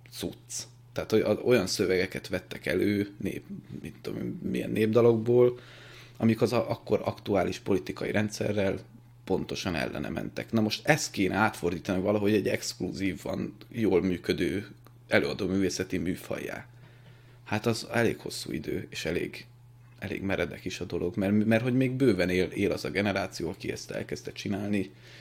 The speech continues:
és azoknak mereven más a véleménye, más, más helyzetben szocializálódtak. Érted? Ők, ők folyamatosan abba szocializálódtak, hogy, hogy nekik valaki mindig ellent mond, és valaki ellen kell menni. És épp ezért, hogyha kezdesz velük egy beszélgetést arról, hogy a sz-,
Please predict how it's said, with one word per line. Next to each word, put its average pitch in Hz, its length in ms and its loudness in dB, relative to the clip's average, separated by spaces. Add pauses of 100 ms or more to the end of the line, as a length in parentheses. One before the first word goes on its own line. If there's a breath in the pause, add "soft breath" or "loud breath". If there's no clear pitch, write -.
(140 loud breath)
és - 60 -18
azoknak 117 380 0
mereven 95 440 4
más 95 300 0
a 92 80 0
véleménye, 95 460 2
más, 104 280 2
más 98 420 -2 (460)
helyzetben 104 480 0
szocializálódtak. - 960 -4
Érted? - 280 -2
Ők, 110 280 0
ők 117 120 0
folyamatosan 107 640 2
abba 104 180 -2
szocializálódtak, 120 1000 -2
hogy, 107 240 2 (560 loud breath)
hogy 113 120 2
nekik 107 380 2 (240)
valaki 113 380 4
mindig 101 340 4
ellent 87 420 -2
mond, 90 220 -4
és 92 140 -6
valaki 98 380 0
ellen 95 260 -2
kell 98 180 -4
menni. - 280 -4
És - 180 -8
épp 135 180 2
ezért, 104 140 2
hogyha 90 180 -2
kezdesz 101 360 -2
velük 107 360 4
egy 90 120 -6
beszélgetést 92 680 -2
arról, 92 240 0
hogy 90 140 -8
a 85 40 -10
sz-, - 180 -8